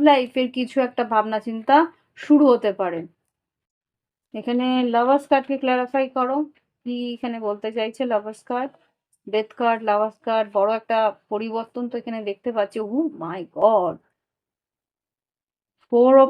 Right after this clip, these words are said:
Pentacles, Tower আর King of Wands, এই এনার্জিটা একটু দেখতে হবে। টাওয়ার কেন? King of Wands, Four of Pentacles, কেউ তোমার কাছ থেকে লুকিয়ে রেখেছে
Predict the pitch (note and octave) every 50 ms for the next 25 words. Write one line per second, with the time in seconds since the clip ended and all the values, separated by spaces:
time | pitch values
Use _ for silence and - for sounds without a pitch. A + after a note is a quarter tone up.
0 | D#4 E4 C4+ C4 C4 C4 B3+ C4+ C4 C4 C4 C#4 C4+ C4+ C4+ C#4 C4+ C4 - -
1 | - _ - G3+ G3 G3+ G#3+ A3 A#3 A#3+ B3 B3 B3 - - - F#3+ G#3 A3+ A#3
2 | - - - A3 A3 A3 G#3 G#3 G3+ - F#3+ F3 E3+ F3+ E3+ - - - A3 A#3+
3 | B3 B3+ B3+ B3+ B3+ - _ _ _ - G#3 G#3 G#3+ A3 A3 G#3 - A#3 G#3+ A3+
4 | G#3+ A3 G#3+ _ - - F3+ F3+ F3 F3 - _ G#3 G#3 G#3 G3 F3+ F#3 G#3 A#3
5 | C4 B3+ - _ _ _ _ _ _ _ _ _ - A3+ G3+ G3+ A3 A#3 A#3+ A#3
6 | B3+ A#3 A#3 A#3+ C4 D4 D4 D4 - - _ _ _ _ _ _ _ _ _ _
7 | _ _ _ _ _ - - _ _ _ _ _ _ _ _ _ - B3 A#3+ A#3+
8 | A#3+ A#3+ A#3 - - G#3 G#3 G#3 G3+ G3 G3 G#3 A3 - - - - - _ A3
9 | A3 A3 A3+ A3+ A3+ A3+ - _ - G#3 G#3 G3+ G3 F#3+ G#3+ F#3 F#3 F#3+ F#3 F3+
10 | F3+ - - _ D4 D4 D#4 D#4+ D#4+ D#4 E4 D4+ C#4+ C#4 C#4 C4+ C4+ C4 C4 -
11 | - C#4 C4+ C#4 - D4 D4 D4 C4+ A#3+ B3 A#3+ - - C#4+ C#4 C4 C4+ C4 C#4+
12 | C#4 C4+ - C#4